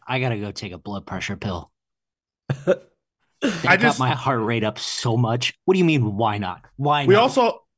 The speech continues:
Speaker 3: we also have to keep in mind what happened in Civil War. Like, it wasn't just, you know, the pro registration running around and locking up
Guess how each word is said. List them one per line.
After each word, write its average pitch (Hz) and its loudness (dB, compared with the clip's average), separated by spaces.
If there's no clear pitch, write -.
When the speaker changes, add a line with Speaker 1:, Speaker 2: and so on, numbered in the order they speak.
Speaker 3:
we 180 4
also 247 2
have 226 2
to 202 -4
keep 190 -2
in 185 -4
mind 151 0
what 156 0
happened 139 -2
in 98 -10
Civil 92 -8
War. 85 -10
Like, 120 -8
it 156 -2
wasn't 180 0
just, 147 0
you 127 2
know, 127 2
the 127 -2
pro 147 2
registration 131 0
running 131 0
around 123 2
and 113 -6
locking 120 -2
up 117 0